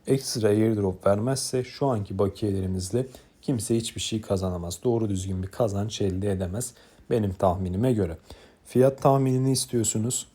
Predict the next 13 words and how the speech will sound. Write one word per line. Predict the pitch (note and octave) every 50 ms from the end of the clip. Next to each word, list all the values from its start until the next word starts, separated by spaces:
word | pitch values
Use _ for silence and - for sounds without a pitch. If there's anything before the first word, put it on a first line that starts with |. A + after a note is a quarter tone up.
| _ -
Tüm | - - B2+ A#2
detaylar | A2+ A2 G#2+ - A#2 G#2 G2+ G#2 G2+ G2+ G2
belli | G#2+ G2+ G2+ G2+
olsun, | G2 G2 F#2 - - G2+ G2
bir | G2 F#2+ G2
borsalar | G#2 G#2+ G2+ - - - G2 G2+ G2+
gelsin. | G2 F#2+ G2+ G2 G2 F#2+ - - F#2+ - - _ _ -
Alacağımız | - G2+ G2+ G2 G#2+ G#2 G2+ G2+ G2+ G2
airdrop | G2+ G2+ G2+ G2 G2 G2+ G2+ G2+ - -
miktarları | - G2 - - G#2+ G2 G2 G2+ G2 F#2+
bir | G2
netleşsin | G2 G2 G2+ G#2+ G#2+ G#2+ - A2+ A2+ A2+ - - - A#2+ G#2+
bakalım. | G2 F2 - - F2+ F#2+ A2+